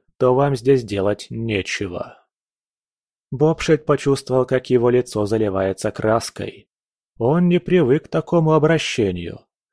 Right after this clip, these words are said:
Даже после потери власти он всё ещё считал себя выше многих, и все эти заискивания его страшно бесили. «Я не прошу, я требую!» — повторил он, теряя остатки самообладания.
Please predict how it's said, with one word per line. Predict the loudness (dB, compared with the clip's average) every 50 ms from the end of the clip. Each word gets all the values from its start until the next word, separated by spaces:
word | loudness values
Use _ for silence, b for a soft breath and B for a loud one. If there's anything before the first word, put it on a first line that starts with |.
| _ _ -8
Даже | -4 -2 -2 -2 -2 -4
после | -4 -2 -4 -4 -2 -2 -4
потери | -2 -2 -4 -2 -2 -2 0 0 0
власти | -2 -2 -2 -2 -4 -4 -6 -2 -2 -2 -2 -2 _ _ _
он | -4 -4 -4
всё | -4 -6 -4 -2 -2 -2
ещё | -2 -2 -2 -2 -2
считал | -2 0 -4 -4 -4 -2 -6 -4
себя | -4 -2 -4 0 0 2 0 0
выше | -2 -4 -6 -4 -4 -4 -4
многих, | -4 -4 -2 -4 -4 -4 -8 -14 -16 -18 -20 _ _ _ _ _ _
и | -8 -6 -6
все | -6 -8 -8 -4 0 2 2 2
эти | 2 0 -2 -4 -2
заискивания | -2 -2 -2 -2 -2 -2 -4 -8 -6 -6 -4 -4 -4 -4 -4 -2 -4
его | -2 0 -2 -2
страшно | -2 -4 -8 -6 -4 -4 -4 -4 -6 -6 -6 -2
бесили. | -2 -4 -4 -4 -6 -4 -4 -4 -4 -4 -10 -12 -14 -18 _ _ _ _ _ _ _ _ _ _ _ _ _ _ _ _ _ _ _ _ _ _ _ _ _ -10
«Я | -8 -6 -2 0 0 0 0
не | -2 -4
прошу, | -2 0 0 0 0 0 -2 -2 -2 -2 -6 -10 _ _ _ -8
я | -6 -2 0 2 2 2
требую!» — | 2 2 2 4 4 2 0 -4 -6 -4 -6 -6 -8 -10 _ _ _ _ _ _ _ _
повторил | -4 -4 -4 -2 -2 -2 0 2 2 2 2
он, | 0 0 -2 0
теряя | 0 2 2 4 2 2
остатки | 0 -2 -6 -10 -10 -6 -8 -8
самообладания. | -6 -6 -6 -4 -4 -4 -4 -2 -2 -2 0 0 -2 -2 -2 -4 -8 -12 -14 -18 -20